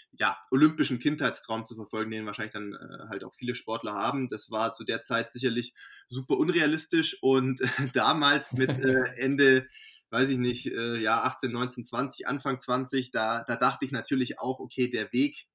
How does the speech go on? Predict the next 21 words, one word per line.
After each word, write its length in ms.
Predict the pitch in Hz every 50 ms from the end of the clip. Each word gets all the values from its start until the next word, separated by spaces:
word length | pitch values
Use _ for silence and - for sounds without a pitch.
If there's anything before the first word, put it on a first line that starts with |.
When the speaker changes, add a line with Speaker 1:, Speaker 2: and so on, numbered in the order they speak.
| _ _ _ _ _ _
Speaker 1:
zum 200 | - - 131 127
Ziel, 360 | 127 - - 135 135 135 127
der 100 | 131 120
führt 240 | 120 - - 131 131
über 160 | 117 113 120
die 100 | 117 113
Bahn, 420 | - - 95 95 110 131 143 143
äh, 180 | 131 - 123 107
was 160 | 117 113 -
ja 160 | - 117 110
damals 320 | 110 110 107 113 113 117 -
auch 100 | - 123
meine 240 | 123 117 113 107 98
Hauptstrecken 540 | 120 127 - - - - 123 120 - 117
waren, 180 | 107 110 113 113
damals 360 | - 110 110 107 110 110 -
noch 100 | 113 104
so 100 | - -
Mittelstrecken 560 | 107 127 127 135 123 - - 120 117 - -
und 160 | 110 104 104 -
fünftausend. 640 | - 117 104 - - 110 123 143 147 151 147 127